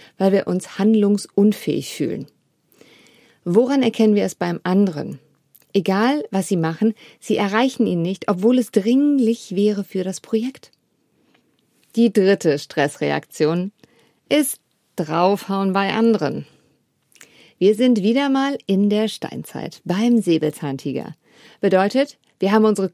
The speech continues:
Keule dabei und gehen voll drauf los, in der Hoffnung, heute Abend gibt's ein richtig gutes Stück Fleisch. Für die ganze Sippe und auf jeden Fall für uns. Im realen Leben nutzen wir heute keine Keule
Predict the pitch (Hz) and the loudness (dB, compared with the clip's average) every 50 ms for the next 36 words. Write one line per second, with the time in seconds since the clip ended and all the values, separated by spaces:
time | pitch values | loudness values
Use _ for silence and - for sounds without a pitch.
0 | _ - - - 269 262 254 214 190 190 196 175 185 180 165 170 165 151 160 156 | _ -10 -6 -2 0 2 4 4 4 2 0 0 0 2 2 2 2 2 2 2
1 | 160 180 196 196 - 180 170 160 - - 180 180 175 160 - - 214 208 220 208 | 2 2 0 0 -2 -2 -4 -4 -2 0 0 0 -2 -4 -4 0 2 2 2 2
2 | 185 185 185 180 - 185 170 147 143 143 - - - 208 208 185 165 156 175 170 | 2 0 0 0 2 2 2 2 2 0 -2 -2 0 2 2 2 2 0 0 -2
3 | - - 156 151 147 160 180 202 196 - 196 185 180 170 147 143 135 - - - | 0 0 -2 0 0 0 0 0 0 0 -2 -2 0 0 0 -2 -4 -8 -10 -20
4 | - - - - _ - 185 175 - - - 185 170 - 180 170 - - 185 165 | -20 -20 -20 -6 _ 0 0 0 0 0 0 0 0 2 0 -2 0 -2 -6 -6
5 | - - 196 208 - 196 160 - - 185 165 - - 208 160 - - - - - | -2 -2 -2 0 0 -2 -2 0 0 0 0 0 0 -2 -2 -2 -6 -8 -10 -14
6 | _ _ _ _ _ - _ _ _ _ - - 170 143 160 160 - 175 170 185 | _ _ _ _ _ -20 _ _ _ _ -4 0 2 2 2 2 2 2 2 2
7 | 196 - 226 202 185 185 180 - 214 208 202 - 165 165 165 156 180 165 165 160 | 4 2 2 4 2 2 2 2 2 2 2 2 0 0 0 2 2 0 0 2
8 | 190 180 170 - 208 156 139 135 135 - - - - _ _ _ _ _ _ _ | 0 0 0 0 -2 -2 -2 -2 -4 -6 -10 -16 -20 _ _ _ _ _ _ _
9 | _ _ _ _ _ _ _ _ _ _ _ _ _ _ _ _ _ _ _ _ | _ _ _ _ _ _ _ _ _ _ _ _ _ _ _ _ _ _ _ _
10 | _ _ _ _ _ _ _ _ _ _ _ 202 202 196 190 190 202 - 226 254 | _ _ _ _ _ _ _ _ _ _ _ 0 2 2 2 0 -2 -2 0 0
11 | 254 220 180 165 156 156 156 151 147 143 - - - 180 190 196 - - 226 220 | 0 0 0 0 0 0 0 0 -2 -4 -6 -6 -2 -2 -2 -2 0 2 2 2
12 | 202 185 185 180 185 185 - - 175 175 165 - - - 175 170 170 170 170 165 | 2 2 0 -2 -2 -4 -4 -4 -4 -4 -4 -4 -4 0 2 2 4 2 2 2
13 | 170 180 | 0 -4